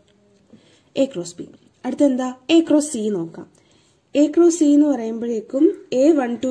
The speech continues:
ത്രീയും സി ഫോർ ഫൈവ് സിക്സും ആണ്. ഓക്കെ, എ cross സി.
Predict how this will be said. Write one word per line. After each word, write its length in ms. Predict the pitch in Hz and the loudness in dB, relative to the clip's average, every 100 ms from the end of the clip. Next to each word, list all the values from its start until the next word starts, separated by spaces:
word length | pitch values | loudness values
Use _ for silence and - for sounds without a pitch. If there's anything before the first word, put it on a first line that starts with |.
| 254 | -4
ത്രീയും 300 | 220 208 277 - - _ _ _ | -4 0 0 -2 -10 _ _ _
സി 220 | - 294 311 403 - | -4 4 4 4 -2
ഫോർ 200 | 269 269 277 | -2 -2 -4
ഫൈവ് 200 | 254 240 185 | -8 -6 -8
സിക്സും 320 | 170 - 175 | -10 -10 -10
ആണ്. 120 | - - - - _ _ _ _ _ | -12 -20 -20 -20 _ _ _ _ _
ഓക്കെ, 180 | _ 254 330 - _ _ _ _ - | _ -10 -10 -10 _ _ _ _ -6
എ 180 | 226 240 392 - - _ | -2 0 0 -2 -18 _
cross 300 | 226 214 214 | -8 -8 -8
സി. 100 | - | -10